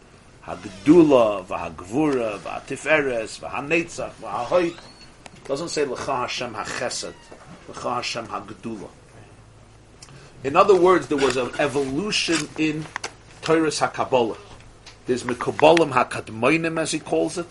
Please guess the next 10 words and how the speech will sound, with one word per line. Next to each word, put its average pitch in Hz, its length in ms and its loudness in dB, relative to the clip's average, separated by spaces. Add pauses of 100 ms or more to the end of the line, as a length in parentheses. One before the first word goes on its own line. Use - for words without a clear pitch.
(480)
the - 120 -6
earlier 170 360 2
Kabbalists, 151 800 -6 (340)
and 123 100 -6
then 143 200 -2
there 131 180 0
is 127 400 -4 (360)
the 120 80 -4
later 123 520 2 (220)
Kabbalists. - 640 -4